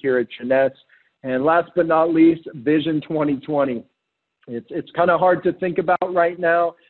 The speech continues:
but I wanna make sure that all of you know we are committed to our Vision twenty twenty World Tour, the Jeunesse Expo World Tour. You can still take advantage of those early bird ticket prices, jeunesse expo dot com. But, um,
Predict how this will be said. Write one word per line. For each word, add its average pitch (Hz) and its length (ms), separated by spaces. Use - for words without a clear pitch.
but 139 160
I 135 60
wanna 156 240
make 156 200
sure 160 280
that 147 200
all 147 160
of 135 120
you 147 100
know 143 200
we 143 160
are 143 80
committed 143 600
to 151 100
our 131 120
Vision 143 380
twenty 147 320
twenty 147 300
World 139 480
Tour, 147 260
the 127 120
Jeunesse 135 460
Expo 143 400
World 139 380
Tour. 147 220
You 131 140
can 139 220
still 147 280
take 151 180
advantage 143 460
of 131 60
those 135 200
early 139 260
bird 135 300
ticket 135 300
prices, 139 500
jeunesse 135 320
expo 139 440
dot 131 280
com. 135 380
But, 131 180
um, 127 480